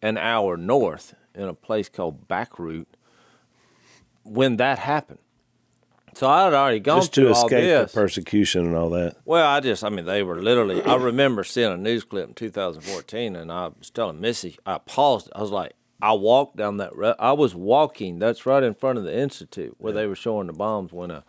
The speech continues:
Speaker 1: So I'd already gone through this fact. I know these people. I met hundreds of people. I shared Jesus to hundreds and hundreds, 'cause I would teach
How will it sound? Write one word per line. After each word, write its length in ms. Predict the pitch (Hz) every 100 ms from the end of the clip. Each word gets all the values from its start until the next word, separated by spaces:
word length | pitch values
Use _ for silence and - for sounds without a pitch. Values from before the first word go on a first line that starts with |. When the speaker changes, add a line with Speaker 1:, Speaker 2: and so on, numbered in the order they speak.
| - - - _
Speaker 1:
So 160 | - 120
I'd 200 | 131 175
already 340 | 143 117 104
gone 280 | 92 120 139
through 160 | 131 113
this 160 | 101
fact. 300 | - 104 98 -
I 60 |
know 260 | 85 101 147
these 220 | 147 135
people. 340 | - 139 127 98
I 40 |
met 200 | 113 131
hundreds 580 | - 139 131 85 78 -
of 100 | -
people. 340 | 131 120 -
I 80 | 78
shared 340 | - 127 90
Jesus 360 | 78 123 98 82
to 140 | - 82
hundreds 680 | - 123 120 98 80 -
and 140 | 73 85
hundreds, 360 | 110 113 76
'cause 180 | - 87
I 140 | 101 143
would 240 | 117 -
teach 400 | - 151 - -